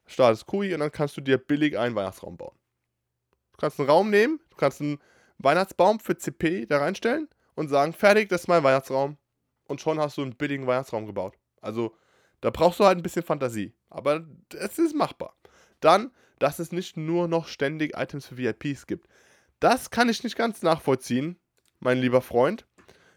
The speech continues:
Denn wir bringen ja nicht ständig V-I-Ps-Items raus.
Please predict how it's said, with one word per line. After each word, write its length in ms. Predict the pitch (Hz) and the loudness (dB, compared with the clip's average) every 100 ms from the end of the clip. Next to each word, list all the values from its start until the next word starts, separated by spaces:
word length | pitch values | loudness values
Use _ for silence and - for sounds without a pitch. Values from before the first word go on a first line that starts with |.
| _ | _
Denn 540 | 143 165 175 180 240 247 _ _ _ - _ _ | 4 6 6 2 -2 -8 _ _ _ -20 _ _
wir 280 | 123 143 170 | 0 2 2
bringen 380 | - - 151 156 | 0 -8 -4 0
ja 120 | 151 | 2
nicht 160 | 151 - | 0 -2
ständig 400 | 127 135 156 147 | -2 0 -2 -2
V-I-Ps-Items 1160 | 135 139 294 427 - - 165 - 123 - 110 | -2 -2 -4 -6 -8 -8 -12 -12 -12 -12 -12
raus. 240 | - - | -12 -12